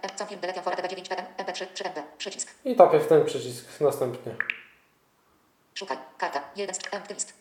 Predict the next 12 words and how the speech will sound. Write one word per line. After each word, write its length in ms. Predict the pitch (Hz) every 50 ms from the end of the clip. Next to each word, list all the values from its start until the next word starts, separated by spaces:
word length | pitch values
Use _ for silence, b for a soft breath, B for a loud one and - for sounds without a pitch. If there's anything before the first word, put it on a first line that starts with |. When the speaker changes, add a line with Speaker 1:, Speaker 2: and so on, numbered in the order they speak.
| _ _ -
Speaker 2:
I 140 | 269 269
już 200 | 240 190 180 180 -
mam 120 | 170 156
pustą 360 | - 170 165 - 156 143 135
listę, 280 | 147 147 - - 156 147
dzięki 260 | 151 147 139 139 -
czemu 320 | - 147 139 139 139 139 139 - B B B B B B
plik 200 | B 208 202 175
audio 280 | 165 151 - 151 151 147
został 520 | 151 143 135 - 147 143 139 139 - - - - -
skasowany. 680 | - - - 165 147 - 156 127 135 131 123 123 120 123 - -
Speaker 1:
Dole, 140 | 185 170 -